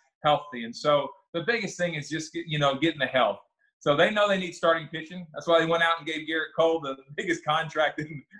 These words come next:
in, in, for a pitcher in baseball history. And so, you know, they're moving in the right direction for that. We got guys in the organization that we think are gonna do extremely well and are gonna take that next step. We need Severino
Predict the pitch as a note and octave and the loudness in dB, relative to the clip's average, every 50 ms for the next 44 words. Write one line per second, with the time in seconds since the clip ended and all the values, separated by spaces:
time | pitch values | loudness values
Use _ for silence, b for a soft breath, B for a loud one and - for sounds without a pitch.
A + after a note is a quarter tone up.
0 | - - - - D#3+ D#3+ E3+ E3+ D#3 D#3 D#3 D#3+ E3 D#3 D3+ - E3 D#3 D3 D3+ | -18 -10 -4 -2 -2 0 0 0 0 0 0 -2 -2 -4 -4 -2 0 0 0 0
1 | F3 F3+ F3 F3 D#3+ D3 D3 D3 D3+ D#3 D3+ D3+ - D#3 D3+ C#3+ C#3+ D#3 D#3+ D#3 | 0 -2 -2 -2 -4 -4 -2 0 0 0 0 0 0 2 2 2 2 0 -2 -4
2 | - - - A#2+ G#2+ - _ b b b b b C#3+ D3 D3 - E3+ D#3+ D#3 D3+ | -6 -10 -12 -14 -14 -14 _ b b b b b -2 -2 0 2 2 4 4 4
3 | D3+ D3+ D3 D3+ D#3 D#3+ D#3 D3 D3+ D#3+ D#3 E3 F#3 G3 F#3+ F#3+ F3+ F3+ F3 E3+ | 2 0 -2 -2 0 2 2 2 2 0 -2 0 0 0 0 0 -2 -2 -2 0
4 | E3 E3 E3 E3 E3 D3 D3 D3+ D#3+ E3 D#3+ - D#3 D3 C#3 - D3+ D3 D3 D3 | 2 2 2 2 0 -2 -2 0 0 0 -2 -4 -12 -12 -8 -6 -2 2 4 4
5 | D3 D3 D3 D3 - _ _ _ _ - D3 C#3 - D3 D3+ D#3 D#3 C#3+ D3 D3+ | 4 4 2 0 -4 _ _ _ _ -8 -8 -4 0 2 2 2 2 2 2 4
6 | D3+ D3 D3 D3 C#3+ C#3 C#3+ C#3+ C#3+ C3+ C3 C#3+ D3 D3 C#3+ - C3+ C3+ C3+ C#3 | 4 4 2 -2 -4 -6 -6 -6 -6 -6 -4 -4 -4 -4 -4 -8 -12 -10 -10 -8
7 | C3+ C#3 D3+ D3 - C3+ B2+ C#3 C3+ C3 B2 C#3+ C#3 C3 - - - - D#3 D#3+ | -4 -4 -4 -4 -4 -6 -4 0 0 0 0 0 -2 -2 -2 -6 -6 -4 -2 -2
8 | D#3+ D#3+ D#3 C#3+ C#3 C3 C3+ C3+ C3+ C3+ C3+ C3+ C3 - b b b b b C#3+ | 0 0 0 0 2 4 4 6 6 6 6 4 2 -2 b b b b b -2
9 | C#3 C#3 C#3 D3 C#3 - - E3 D#3+ D#3+ D#3+ D3+ C#3+ C#3+ C#3+ D3+ D3 D3 - - | 0 0 0 0 -2 0 0 0 0 2 2 0 0 2 2 -2 -2 -2 -4 -6
10 | - C#3+ C#3 C#3 C#3+ C#3+ - D#3 F3+ G3 F#3+ E3+ D#3+ D3 - _ _ _ - - | -2 0 2 2 2 2 0 -4 -2 0 0 -2 -2 -6 -12 _ _ _ -4 2
11 | - F3 F3 E3 D#3+ E3+ G#3+ A3+ F#3+ D#3 D#3 D#3 E3 D#3+ | 4 4 4 4 2 0 0 0 2 2 2 2 0 -4